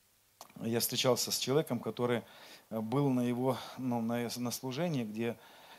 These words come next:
э, этот пастор вышел, он не в нашей стране, он вышел на лидерском и говорит:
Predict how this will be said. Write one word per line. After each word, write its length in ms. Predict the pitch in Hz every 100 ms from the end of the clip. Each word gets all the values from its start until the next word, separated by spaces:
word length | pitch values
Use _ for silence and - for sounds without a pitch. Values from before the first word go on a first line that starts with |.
| - -
э, 280 | 107 107 110
этот 240 | 113 117 -
пастор 340 | 147 147 117
вышел, 360 | 170 170 117 - - - - - _ _ -
он 100 | 131
не 80 | 127
в 60 |
нашей 260 | 123 - -
стране, 380 | - 113 101 92 _ _ _ - - - - -
он 160 | 123 131
вышел 360 | 185 - 120 - 123
на 100 | 135
лидерском 580 | 143 131 113 - 110
и 40 | 117
говорит: 360 | 120 123 110